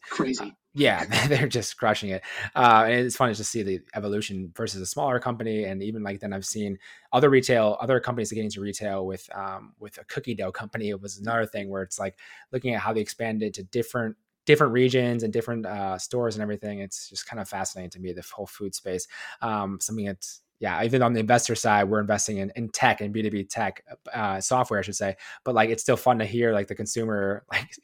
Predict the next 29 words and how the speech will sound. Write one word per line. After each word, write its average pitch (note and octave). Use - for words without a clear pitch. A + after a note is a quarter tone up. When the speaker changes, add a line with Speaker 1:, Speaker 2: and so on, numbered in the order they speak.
Speaker 2:
C D3+
P B2+
G C3
Speaker 1:
<laughs> B2+
Speaker 2:
companies G#2+
and G#2
everything G#2
as G2
well. G2+
And C3+
one D3
thing A3
you F#3
mentioned D3
with, A#2
with A#2
growth, G#2
you've G#2+
grown A#2+
a, G#2+
a G#2+
bit A2
already, G#2
obviously, G2
you're G2
looking G2
at F#2
raising G2
their F#2+